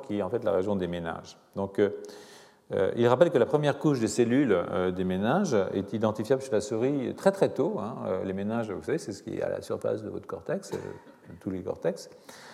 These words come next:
Il est généré chez la souris entre E neuf et E dix, c'est-à-dire extraordinairement tôt au cours du développement. Et chez l'humain, autour de la quatrième semaine de gestation, donc vraiment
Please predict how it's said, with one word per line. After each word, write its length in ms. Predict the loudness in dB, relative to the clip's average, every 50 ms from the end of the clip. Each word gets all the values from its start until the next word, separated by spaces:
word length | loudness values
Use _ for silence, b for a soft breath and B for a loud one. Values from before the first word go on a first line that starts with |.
| B B B B
Il 100 | 2 4
est 80 | 4 4
généré 720 | 2 2 4 4 4 4 4 2 0 0 2 4 4 4
chez 120 | 2 4
la 80 | 2 2
souris 300 | 4 4 4 4 4 2
entre 300 | 2 -2 -2 0 2 2
E 220 | 4 4 4 4
neuf 460 | 4 4 4 4 4 4 2 -2 -2 2
et 100 | 4 4
E 120 | 4 4
dix, 200 | 2 0 -2 -2
c'est-à-dire 340 | -2 -4 -2 0 2 2 2
extraordinairement 800 | 2 0 -4 -6 -2 2 4 4 6 6 4 2 2 2 0 -2
tôt 180 | 0 0 0
au 40 | 0 0
cours 140 | 0 -2
du 100 | -2 -2
développement. 420 | -2 -4 -4 -4 -6 -8 -8 -12 -14 -14 -16 _ _ _ _ _ _ _ _ _ _ _ _ -20 -20 -20 _ _ _ _ _ _ _ _ _ _ _ _ _ _ _ -20 B B B B B B B B
Et 60 | 0 2
chez 120 | 2 4
l'humain, 340 | 4 4 4 4 4 4 4
autour 220 | 2 4 4 4
de 40 | 4
la 60 | 4
quatrième 420 | 4 4 2 2 2 2 2 2 2
semaine 320 | 0 0 2 2 2 2
de 80 | 2 2
gestation, 560 | 0 0 0 2 0 0 0 -2 -8 -8 -6
donc 140 | -6 -4 0
vraiment 460 | 4 4 4 4 4 2 0 -2 -4